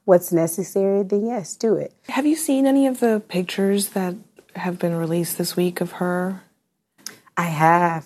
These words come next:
Speaker 1: I
Speaker 2: What
Speaker 1: have.
Speaker 2: did you think?
Speaker 1: It was very disheartening, you know, and honestly,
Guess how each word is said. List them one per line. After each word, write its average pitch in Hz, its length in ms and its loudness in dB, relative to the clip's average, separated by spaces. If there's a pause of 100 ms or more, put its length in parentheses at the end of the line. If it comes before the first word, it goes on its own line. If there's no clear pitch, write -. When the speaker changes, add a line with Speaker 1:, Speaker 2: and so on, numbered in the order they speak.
Speaker 1:
I - 120 -6
Speaker 2:
What 160 80 0
Speaker 1:
have. 165 200 0
Speaker 2:
did 175 100 -2
you 170 60 -8
think? 180 440 -10
Speaker 1:
It 196 40 6
was 220 180 4
very 214 280 4
disheartening, 156 680 -2
you 165 100 0
know, 165 200 0
and 170 160 -2
honestly, 208 720 -2